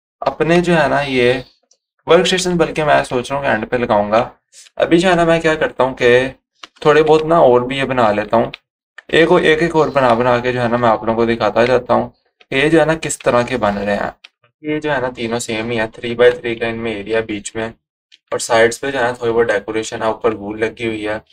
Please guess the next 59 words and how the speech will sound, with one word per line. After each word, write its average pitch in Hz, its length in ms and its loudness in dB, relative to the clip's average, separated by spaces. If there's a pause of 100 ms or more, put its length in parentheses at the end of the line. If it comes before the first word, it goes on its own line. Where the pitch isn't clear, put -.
(340)
वूल 170 180 2
का 185 120 0
जो 185 100 -4
है 170 80 -2
ना 160 80 -2
मैं 165 100 2
color 139 260 -2
सोच 131 240 -12
रहा 139 80 -6
हूँ 143 60 -12
change 113 280 -8
कर 113 180 -2
दूँ 110 160 -10
सारों 101 360 -6
का, 113 140 -4 (540)
different 123 340 -2
different 123 300 -4
रखूँ, 117 360 -10
ताकि 120 280 -2
जो 151 80 -8
है 156 60 -6
ना 156 60 -8
थोड़ा 143 180 -4
बहुत 131 160 -6
difference 113 440 -2
भी 120 60 -4
रहे। 113 180 -4 (520)
लेकिन 139 200 -2
अभी 143 180 0
जो 185 100 -4
है 165 100 2
ना 156 80 -4
मैं 143 160 -2
क्या 143 100 -6
कह 127 200 -2
रहा 113 120 -2
हूँ 117 120 -6
कि - 80 -12
हम 117 180 -8
जो 120 120 -2
है 117 60 0
ना 123 100 -4
थोड़ा 123 220 0
बहुत 113 220 -2
एक 110 260 -6 (520)
path 147 300 2
बना 147 240 -2
लेते 107 220 -4
हैं 110 80 0
अपने 110 200 -4
लिए, 107 260 -4
क्योंकि 131 400 -12
यहाँ 131 220 -4
पर 160 180 0
जो 147 80 -2
है 123 60 0
ना 131 100 -4
dirt 113 300 0
से 113 220 -4